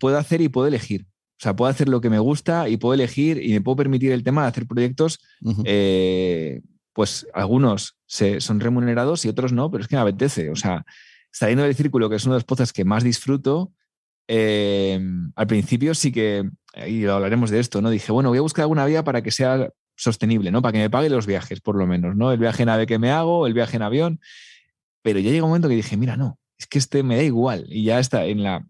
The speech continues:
Speaker 1: la próxima temporada, que está prontito, la estoy, hoy estaba montando la, la temporada cuatro, eh, pues,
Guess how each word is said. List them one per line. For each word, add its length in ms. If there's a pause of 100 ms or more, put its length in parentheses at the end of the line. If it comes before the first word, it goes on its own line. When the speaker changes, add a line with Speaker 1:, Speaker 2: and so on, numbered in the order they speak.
Speaker 1:
la 160
próxima 220
temporada, 360
que 80
está 160
prontito, 600
la 80
estoy, 420
hoy 180
estaba 340
montando 380
la, 300
la 120
temporada 520
cuatro, 400 (720)
eh, 640 (1300)
pues, 680